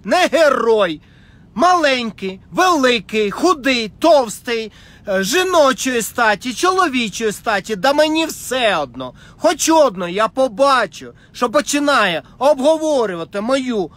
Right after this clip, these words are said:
особистість, я буду блокувати з усіх своїх акаунтів сторінки Конгресу, сторінки закордонних частин,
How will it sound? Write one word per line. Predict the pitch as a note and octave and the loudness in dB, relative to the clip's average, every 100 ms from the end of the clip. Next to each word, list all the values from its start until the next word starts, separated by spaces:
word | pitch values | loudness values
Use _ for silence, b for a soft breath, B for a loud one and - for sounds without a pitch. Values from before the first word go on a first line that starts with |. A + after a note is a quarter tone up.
| b | b
особистість, | A3+ A3+ A#3+ G3+ D4 F4 - E4+ D#4 - b b - - | -4 -2 -4 0 -2 -2 -6 -10 -12 -16 b b -20 -4
я | A#3 C4+ | 2 2
буду | G#3+ B3+ A3+ F3+ | 2 -4 -6 -8
блокувати | D3+ G3 A#3+ - F#3 E3 F3 G3 G#3 C4 D4 b b b | -8 0 0 0 -6 -4 0 -2 -2 -4 -6 b b b
з | D#3+ | -4
усіх | C#4 C#4+ D#4+ E4 - | -2 -2 0 -2 -2
своїх | - A3 G#3+ G3 E3+ | -6 -4 -4 -6 -8
акаунтів | C#3 G#3+ A3+ C4 A#3 B3 B3+ B B | -8 -4 -2 -2 -6 -12 -14 B B
сторінки | - - E4 D#4+ D4+ A#3 G3+ F3 | -8 0 2 2 0 -2 -4 -8
Конгресу, | F#3+ F3+ F3 A#3 B3 - B3 B B B | -6 -8 -4 -2 -2 -4 -10 B B B
сторінки | - E4 F4 E4+ C#4+ A3 - F3 b b - | -4 0 2 2 0 -2 -6 -8 b b -8
закордонних | D#3+ G#3 C4 A3 G#3+ F#3 F3 | -6 -2 -2 0 -2 -2 -6
частин, | F#3+ F#3 - C#4 D4 | -8 -6 -4 -2 -2